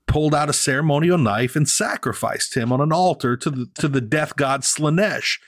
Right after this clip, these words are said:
from Warhammer forty K. But then when I did watch, I was like, "That didn't happen."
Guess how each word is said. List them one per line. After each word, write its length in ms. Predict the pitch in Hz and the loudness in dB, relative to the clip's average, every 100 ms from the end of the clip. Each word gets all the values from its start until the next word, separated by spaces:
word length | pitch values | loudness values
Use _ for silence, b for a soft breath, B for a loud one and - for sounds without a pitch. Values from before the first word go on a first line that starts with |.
| B | B
from 300 | B 165 156 | B 0 2
Warhammer 520 | 139 139 139 127 127 | 4 2 2 2 0
forty 320 | - 117 117 | 0 0 0
K. 340 | 113 - 175 - _ - B B B B B _ - _ _ | -2 -4 -4 -8 _ -20 B B B B B _ -20 _ _
But 220 | 147 180 | 0 2
then 220 | 247 262 247 | 2 2 2
when 120 | 233 | 2
I 120 | 233 | 2
did 220 | 208 233 | 2 2
watch, 360 | 214 240 277 226 | 2 2 0 0
I 40 | |
was 120 | 196 | 2
like, 160 | 208 202 | 0 2
"That 200 | 208 202 | 0 2
didn't 220 | 214 196 | 2 4
happen." 540 | 214 262 - 180 185 | 4 2 2 0 0